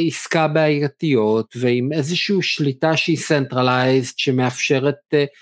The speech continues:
להזיז לפה ולפה את ה-, את הכספים של אנשים, אז יכול להיות שזה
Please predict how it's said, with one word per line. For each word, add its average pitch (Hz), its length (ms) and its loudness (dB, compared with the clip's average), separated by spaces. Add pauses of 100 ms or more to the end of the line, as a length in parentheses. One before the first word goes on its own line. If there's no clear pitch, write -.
(320)
להזיז 143 760 2
לפה 160 380 2
ולפה 160 580 2 (600)
את 135 220 -2
ה-, 123 440 2 (1400)
את 139 140 2
הכספים 160 520 2
של 156 160 4
אנשים, 127 600 0 (400)
אז 139 220 0
יכול 170 300 4
להיות 202 220 2
שזה 220 520 2